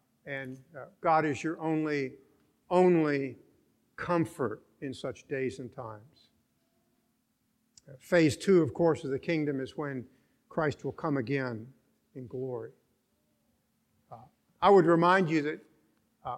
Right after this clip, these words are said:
counterfeits vacate act and content. We must not. But it's a mark of, uh, the genuineness of the Apostle Paul.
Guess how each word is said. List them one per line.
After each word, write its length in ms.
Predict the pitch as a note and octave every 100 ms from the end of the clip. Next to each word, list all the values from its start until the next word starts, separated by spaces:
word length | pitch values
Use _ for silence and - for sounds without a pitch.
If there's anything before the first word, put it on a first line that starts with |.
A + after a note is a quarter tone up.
| -
counterfeits 680 | - A#3 F#3+ D#3+ - E3+ -
vacate 1080 | D#3 A2+ A#2 E3+ D#3 - D#3 C3 A#2+ - - _ _ _ _ -
act 280 | D3 C#3 -
and 160 | B2
content. 500 | - C#3+ B2 - G#2 - _ _ _ _ _ _ _ _ _ _ _ _ _ _ _ _ _ _ _ _ _ _ _ _ _ _ _ -
We 160 | F3
must 300 | E3+ C#3+ B2
not. 320 | D3+ A#2+ A2 - _ _ _ _ _ _ _ _ _ _ _ _ _
But 100 | C3+
it's 120 | -
a 60 | D#3
mark 420 | D3+ D#3+ D3 -
of, 260 | C3 A2+ A#2
uh, 80 | B2
the 120 | B2
genuineness 920 | A2 D#3+ E3 D3 C3+ C3 C3 A2+ - _ _ _ -
of 80 | C3
the 100 | C3
Apostle 420 | C#3 C3+ - B2+
Paul. 420 | - B2+ A2+